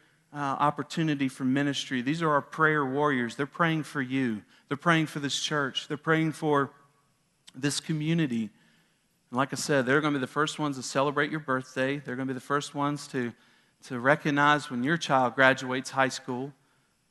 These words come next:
or kindergarten. They're gonna be the first ones there when you're going through a tough time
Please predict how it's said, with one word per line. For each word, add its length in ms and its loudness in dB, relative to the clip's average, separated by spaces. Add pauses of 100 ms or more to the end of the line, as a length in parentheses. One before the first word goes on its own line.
(680)
or 100 -8
kindergarten. 760 -2 (1080)
They're 100 0
gonna 160 6
be 80 4
the 80 2
first 320 2
ones 160 -2
there 240 4
when 160 0
you're 320 0
going 280 2
through 200 0
a 40 2
tough 340 0
time 500 0